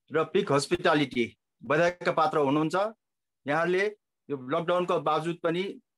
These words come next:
यस्तो राम्रो काम गर्नुभएको छ। अब जुन प्रेजेन्टेसनमा जुन यहाँले प्रेजेन्ट गर्नुभयो,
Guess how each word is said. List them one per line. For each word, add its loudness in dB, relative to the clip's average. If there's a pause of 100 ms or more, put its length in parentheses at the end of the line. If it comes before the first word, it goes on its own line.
(280)
यस्तो 0
राम्रो 4
काम 2
गर्नुभएको 2
छ। -12 (960)
अब 2 (360)
जुन 2
प्रेजेन्टेसनमा 2
जुन 0
यहाँले 2
प्रेजेन्ट -2
गर्नुभयो, 0